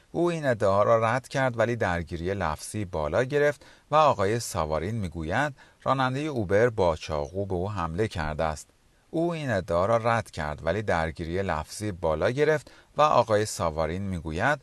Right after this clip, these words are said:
رانندهٔ اوبر با چاقو به او حمله کرده است. آقای ساوارین می‌گوید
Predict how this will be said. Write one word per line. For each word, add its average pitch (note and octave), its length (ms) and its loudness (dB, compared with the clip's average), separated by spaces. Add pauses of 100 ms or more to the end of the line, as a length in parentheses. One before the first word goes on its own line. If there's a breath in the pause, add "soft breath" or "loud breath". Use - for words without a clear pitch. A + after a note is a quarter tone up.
(260 loud breath)
رانندهٔ C3+ 380 0
اوبر C#3+ 380 2
با B2+ 200 0
چاقو D#2+ 540 -4
به G#2+ 100 -2
او G2+ 160 -2
حمله F#2 380 -2
کرده D#2 380 -4
است. D2 260 -4 (220 soft breath)
آقای D3+ 240 0
ساوارین G2+ 500 0
می‌گوید G#2+ 560 -2